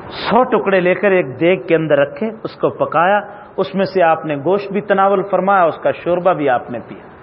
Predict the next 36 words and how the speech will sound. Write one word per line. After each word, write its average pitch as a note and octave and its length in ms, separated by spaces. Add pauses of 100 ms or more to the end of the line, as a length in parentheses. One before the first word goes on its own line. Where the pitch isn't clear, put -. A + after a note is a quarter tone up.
(220)
سارے G3 300
اونٹوں D#3 300
کی G3 160
برکتیں C#3+ 480
آپ A2+ 180
نے C#3+ 80
حاصل، A#2 300 (260)
باقی D#3 260
تقسیم B2 420 (120)
فرما G2 260
دی۔ - 260 (1500)
تو G#3+ 120
وہ C#4+ 140 (120)
حج D4+ 160
افضل C#4+ 320
ہے D4 140
جس B3+ 240
میں C#4 160 (300)
تلبیہ C#4+ 400 (100)
سب D4 120
سے C4 180
زیادہ B3 340
ہو، A3+ 240
تلبیہ C4 500
کا B3+ 160
شور B3 420
بلند G#3+ 440
ہو F3 260
اور D#3+ 120
قربانیاں E3+ 640
زیادہ۔ A2+ 280 (1080)
پھر G#3 120
ایک G#3 120
صحابی F#3+ 400
نے F#3+ 120
پوچھا، F3+ 420